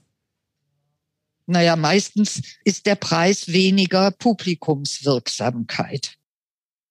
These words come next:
Das gilt auch für andere Grundsätze, so wie Spannungsaufbau, Identifikation mit der Hauptfigur und so weiter und so weiter.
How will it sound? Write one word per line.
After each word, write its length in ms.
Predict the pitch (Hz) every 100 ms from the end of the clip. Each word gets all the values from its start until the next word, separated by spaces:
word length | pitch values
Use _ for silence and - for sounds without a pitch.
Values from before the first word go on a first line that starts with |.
| _ _ _ _ _
Das 320 | 139 156 147
gilt 320 | - 185 170
auch 200 | 160 170
für 440 | - - 160 151 -
andere 360 | 180 202 156
Grundsätze, 640 | 156 147 160 151 151 147 160
so 180 | 143 143
wie 120 | 147
Spannungsaufbau, 1200 | - - 170 175 165 - 156 147 - 151 151 151
Identifikation 1400 | 170 135 147 - - - - 135 131 - - 165 175 165
mit 180 | 147 143
der 120 | 147
Hauptfigur 720 | 170 165 - - 139 151 143
und 180 | 113 139
so 140 | -
weiter 280 | 117 127 -
und 140 | 117 127
so 140 | 120
weiter. 420 | 98 117 - -